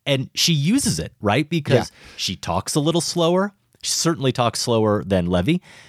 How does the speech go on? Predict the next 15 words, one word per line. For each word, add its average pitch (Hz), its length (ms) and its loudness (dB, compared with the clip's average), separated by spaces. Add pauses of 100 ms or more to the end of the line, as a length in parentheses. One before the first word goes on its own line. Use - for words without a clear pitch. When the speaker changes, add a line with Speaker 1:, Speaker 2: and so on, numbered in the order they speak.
(140)
Speaker 1:
She - 220 0
reacts 104 640 0
in 139 100 0
a 139 60 0
completely 147 420 -2
different 143 300 0
way. 165 240 0
She - 180 0
uses 104 560 0
pauses 151 720 -2
and 139 200 0
she 120 100 -2
relies 107 500 2
on 101 220 2
looks 90 540 0